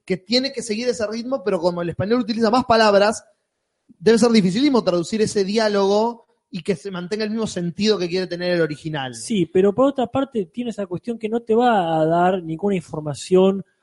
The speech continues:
Speaker 2: archinueva. Vos jugás a favor que ya sabés cómo es la vida de un, ya sea de un negro yanqui o de un negro peronista en los cincuenta.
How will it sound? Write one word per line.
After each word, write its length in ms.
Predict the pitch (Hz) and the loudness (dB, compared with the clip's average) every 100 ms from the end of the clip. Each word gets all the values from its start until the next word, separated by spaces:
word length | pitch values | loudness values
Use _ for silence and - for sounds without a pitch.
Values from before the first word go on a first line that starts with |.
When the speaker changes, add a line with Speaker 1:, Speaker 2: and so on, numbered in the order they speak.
| _ | _
Speaker 2:
archinueva. 1040 | 180 185 175 - 160 160 156 139 131 131 120 _ _ | 0 0 0 -8 -2 2 4 4 0 -2 -8 _ _
Vos 160 | 185 254 | 0 2
jugás 280 | 233 247 240 | 4 0 0
a 60 | 196 | -4
favor 200 | 240 240 | -2 -2
que 80 | 202 | -4
ya 100 | 220 | -4
sabés 340 | 196 294 190 | 0 0 0
cómo 220 | 170 165 | -2 -4
es 60 | 156 | -2
la 100 | 151 | 0
vida 240 | 180 165 | 0 0
de 100 | 151 | -2
un, 220 | 160 156 151 | -4 -8 -12
ya 200 | - 175 | -8 -4
sea 180 | 180 156 | 0 0
de 80 | |
un 60 | 151 | 2
negro 180 | 185 170 | 2 2
yanqui 380 | 180 190 180 156 | 0 -4 -4 -4
o 40 | |
de 60 | 151 | -4
un 100 | 156 | -6
negro 260 | 165 160 | -4 -2
peronista 680 | 156 147 156 160 - 165 147 _ _ | -2 -4 -4 -6 -2 -2 -2 _ _
en 320 | 165 156 147 143 | -6 -4 -6 -8
los 160 | 135 | -10
cincuenta. 720 | 151 147 151 139 131 - 139 | -10 -6 0 0 -2 -8 -8